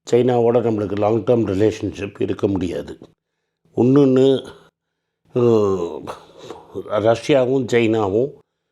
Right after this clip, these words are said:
நான் டெமோக்ராட்டிக் ஸ்டேட்ஸு. ரஷ்யாலையாவது நாம் கே வாஸ்தே ஒரு எலெக்ஷன் வைப்பாங்க, சைனால அது கூட கிடையாது. அது ஒரு அத்தாரிட்டேரியன் ஸ்டேட்ஸு. இங்கேயும் பார்த்தீங்கன்னா, மெட்லிவீவை ஒரு வாட்டி போட்டுட்டு, புட்டின் தான் forever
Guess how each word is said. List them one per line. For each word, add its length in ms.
நான் 300
டெமோக்ராட்டிக் 640
ஸ்டேட்ஸு. 540
ரஷ்யாலையாவது 720
நாம் 300
கே 160
வாஸ்தே 380
ஒரு 180
எலெக்ஷன் 340
வைப்பாங்க, 600
சைனால 300
அது 240
கூட 200
கிடையாது. 480
அது 260
ஒரு 140
அத்தாரிட்டேரியன் 840
ஸ்டேட்ஸு. 520
இங்கேயும் 500
பார்த்தீங்கன்னா, 520
மெட்லிவீவை 800
ஒரு 160
வாட்டி 240
போட்டுட்டு, 600
புட்டின் 300
தான் 160
forever 540